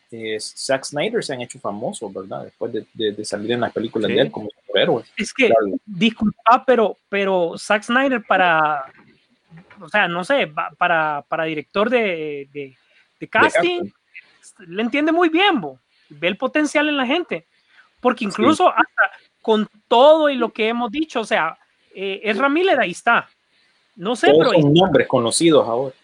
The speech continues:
Speaker 3: Ajá, em, Amber Heard, ahí está.
Speaker 1: Ahí
Speaker 3: Y
Speaker 1: está.
Speaker 3: nadie se quejó de él, de, de, nadie se quejó de ella, ¿verdad?
Speaker 1: No, cuando la escogieron, no.
Speaker 2: Ujú.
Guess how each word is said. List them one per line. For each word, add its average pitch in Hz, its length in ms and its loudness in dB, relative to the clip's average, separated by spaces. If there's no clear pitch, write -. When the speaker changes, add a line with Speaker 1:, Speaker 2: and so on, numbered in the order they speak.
Speaker 3:
Ajá, 180 460 -2
em, 190 600 -6
Amber 247 340 2
Heard, 370 280 2
ahí 190 200 0
está. 330 440 -2
Speaker 1:
Ahí 226 200 -6
Speaker 3:
Y 131 40 -2
Speaker 1:
está. 220 220 0
Speaker 3:
nadie 233 220 -2
se - 120 -12
quejó 277 240 2
de 226 120 2
él, 202 120 -4
de, 208 160 -2
de, 185 260 -6
nadie 214 320 2
se 359 140 -6
quejó 269 280 2
de 190 160 2
ella, 247 300 -2
¿verdad? 147 280 -2
Speaker 1:
No, 113 180 -4
cuando 123 220 0
la 113 100 2
escogieron, 139 500 0
no. 101 40 -8
Speaker 2:
Ujú. 113 360 -12